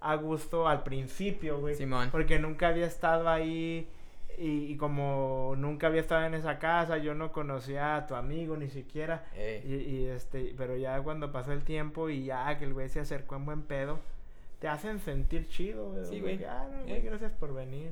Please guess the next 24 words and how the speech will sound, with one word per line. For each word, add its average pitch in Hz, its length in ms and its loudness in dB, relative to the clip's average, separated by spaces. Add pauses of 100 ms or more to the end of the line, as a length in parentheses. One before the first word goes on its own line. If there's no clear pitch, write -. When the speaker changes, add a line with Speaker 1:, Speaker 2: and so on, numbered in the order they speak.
Speaker 1:
y 147 40 -6
ya, 127 120 -4
güey. - 160 -6 (800)
Speaker 2:
Pero 139 160 0
Speaker 1:
Así, 135 80 0
Speaker 2:
bueno, 110 160 -2
Speaker 1:
güey. 123 120 -10 (460)
Speaker 2:
pero 139 140 -2
bueno, 147 260 2
güey. 131 200 2 (540)
Ese 196 260 -2
es 180 80 -2
solo 175 280 2
un 160 520 0
food 151 220 -8
for 135 160 -6
thought. - 180 0 (180)
<laughs> 196 520 -2
Speaker 1:
Sí, 131 220 0
güey. 123 200 -2 (680)
Speaker 2:
Este 127 800 -2
Speaker 1:
Sí 196 60 2
existe, - 400 0
güey. - 140 -12